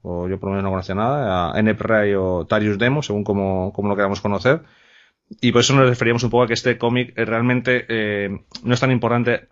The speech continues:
de momento a donde esté situado, ¿no? Eh, temporalmente. Vamos, como siempre, a hablar de quién está detrás de este anual. Tenemos viejos conocidos,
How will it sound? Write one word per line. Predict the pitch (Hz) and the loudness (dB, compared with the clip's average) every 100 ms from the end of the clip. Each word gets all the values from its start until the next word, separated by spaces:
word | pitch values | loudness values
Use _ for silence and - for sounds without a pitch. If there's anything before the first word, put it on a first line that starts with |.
| - | -16
de | 107 101 | -8 -6
momento | 98 110 127 | -4 -2 0
a | 117 | 0
donde | 107 | 0
esté | 104 | -4
situado, | 101 98 90 82 67 | -8 -6 -4 -4 -4
¿no? | 101 101 | -6 -6
Eh, | 87 85 | -6 -6
temporalmente. | 92 90 95 90 85 73 - _ - - - - _ _ _ _ - | -6 -2 -2 -2 -4 -8 -14 _ -20 -20 -20 -20 _ _ _ _ 0
Vamos, | 143 180 180 | 4 4 6
como | 175 | 4
siempre, | 175 165 | 4 4
a | 156 | 4
hablar | 151 147 139 | 4 2 2
de | 143 139 135 131 131 131 127 127 123 120 _ _ _ _ _ _ _ | 2 4 2 2 0 0 -2 -2 -4 -8 _ _ _ _ _ _ _
quién | 156 | 2
está | 139 131 | 4 2
detrás | 120 127 120 | 2 0 -2
de | 120 | -4
este | - 120 | -4 -2
anual. | 113 113 135 170 190 190 | -2 -2 0 0 -2 -6
Tenemos | 117 123 127 123 120 131 | -6 -2 -2 -2 -4 -4
viejos | 123 120 | -2 0
conocidos, | 127 120 107 151 160 165 - - | 0 0 0 0 2 0 -4 -14